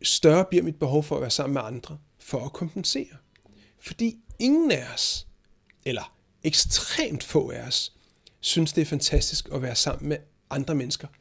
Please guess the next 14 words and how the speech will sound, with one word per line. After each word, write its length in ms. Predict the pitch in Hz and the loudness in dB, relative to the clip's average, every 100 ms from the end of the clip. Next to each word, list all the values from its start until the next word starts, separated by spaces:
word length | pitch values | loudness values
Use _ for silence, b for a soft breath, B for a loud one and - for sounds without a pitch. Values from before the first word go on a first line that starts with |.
| _ - | _ -16
hele 320 | - 185 185 | 2 4 4
tiden. 300 | - - 127 _ _ _ _ _ b b b b b b - | 2 -6 -12 _ _ _ _ _ b b b b b b 0
Og 200 | 147 - | 2 2
ekstremt 560 | 151 - - - 233 - | 0 0 2 4 2 0
få 160 | 170 | -2
af 100 | 127 | -2
os 100 | 131 | -2
synes, 200 | - 143 | -2 -2
det 120 | - 143 | -2 -4
er 40 | |
fantastisk 520 | 127 - 123 - - | -4 -4 -4 -4 -6
at 80 | 143 | -6
være 140 | 120 | -6
alene 360 | 117 113 135 | -8 -10 -10